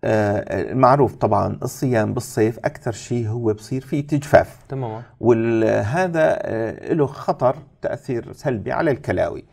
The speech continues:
Speaker 2: تمام.
Speaker 1: فنحن، آه، مبدئيًا أول شيء بالإفطار مفروض
Speaker 2: م.
Speaker 1: تناول، آه، كمية من الماء.
Speaker 2: تمام.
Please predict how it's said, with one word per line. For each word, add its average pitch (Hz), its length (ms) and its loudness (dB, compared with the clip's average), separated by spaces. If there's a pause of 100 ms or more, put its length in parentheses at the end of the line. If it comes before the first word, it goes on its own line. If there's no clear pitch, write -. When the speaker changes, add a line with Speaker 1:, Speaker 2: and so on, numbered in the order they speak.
(160)
Speaker 2:
تمام. 120 140 -16 (100)
Speaker 1:
فنحن، 165 420 -2
آه، 107 840 -2
مبدئيًا 117 720 -4 (120)
أول 135 320 -2
شيء - 460 -10 (140)
بالإفطار 110 1160 0
مفروض 113 420 -4
Speaker 2:
م. 117 40 -8
Speaker 1:
تناول، 127 600 0 (420)
آه، 104 340 0 (180)
كمية 120 520 -2
من 110 180 -2
الماء. 98 440 0 (240)
Speaker 2:
تمام. 117 260 -8